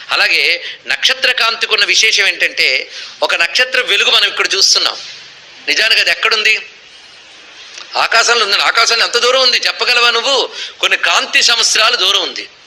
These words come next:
అవునా లేదా? ఎన్నో కాంతి సంవత్సరాల దూరం ఉన్నటువంటి తార యొక్క కాంతి నీ దాకా ప్రసరిస్తోంది.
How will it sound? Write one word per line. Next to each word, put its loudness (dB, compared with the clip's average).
అవునా 2
లేదా? 2
ఎన్నో 2
కాంతి 0
సంవత్సరాల 2
దూరం 2
ఉన్నటువంటి 0
తార 2
యొక్క 0
కాంతి 0
నీ 0
దాకా 0
ప్రసరిస్తోంది. -2